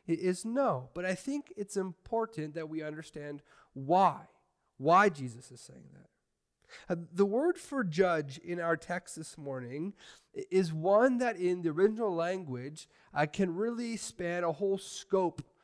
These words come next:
uh, of meaning, a whole wide, uh, array of meaning. It can mean to discern or wisely judge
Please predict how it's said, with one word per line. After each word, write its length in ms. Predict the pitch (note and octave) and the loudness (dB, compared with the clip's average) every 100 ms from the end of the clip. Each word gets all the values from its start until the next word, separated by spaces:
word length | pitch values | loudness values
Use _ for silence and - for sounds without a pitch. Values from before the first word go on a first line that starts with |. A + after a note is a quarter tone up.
| _ - | _ -2
uh, 40 | |
of 280 | C#3+ B2+ C#3 | 0 0 -4
meaning, 340 | C#3+ C3+ A#2+ C3 | -4 -6 -4 -4
a 80 | |
whole 280 | D3 F3 D#3+ | 0 2 2
wide, 360 | D3+ D#3 D#3 C3+ - - | 2 2 2 -2 -18 -10
uh, 100 | D#3+ D#3+ | -6 0
array 540 | D#3 E3 G3+ G3+ F#3 | 2 4 4 6 2
of 180 | C3 B2 | 0 -8
meaning. 360 | A#2 A2+ C3 _ _ _ _ _ | -10 -14 -20 _ _ _ _ _
It 160 | F3+ E3+ | -2 -2
can 380 | - A#3 C#4+ A#3 | 4 8 8 8
mean 560 | D3+ C3 D3+ G#3 B3 C4 _ _ _ | -2 -4 -6 -6 -8 -16 _ _ _
to 180 | F3 D#3+ | -2 -2
discern 920 | C3+ D3+ - C#3 B2 B2+ F#3 C4+ C#4+ _ _ _ _ | -4 -8 -4 -2 0 0 -2 -4 -8 _ _ _ _
or 220 | E3 D3 | 0 2
wisely 480 | C3+ C3 D3 D#3 F3+ | 4 4 2 0 -4
judge 540 | D#3 B2+ B2 D#3+ F3 | -4 -8 -6 -6 -8